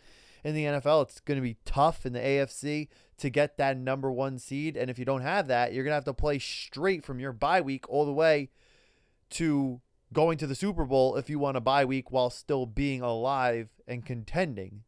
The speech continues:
So the bye week is vital.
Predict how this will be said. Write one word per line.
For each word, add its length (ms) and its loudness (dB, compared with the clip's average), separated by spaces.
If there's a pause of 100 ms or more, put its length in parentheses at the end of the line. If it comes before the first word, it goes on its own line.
So 480 2 (640)
the 80 2
bye 300 8
week 180 -2
is 160 -4
vital. 400 2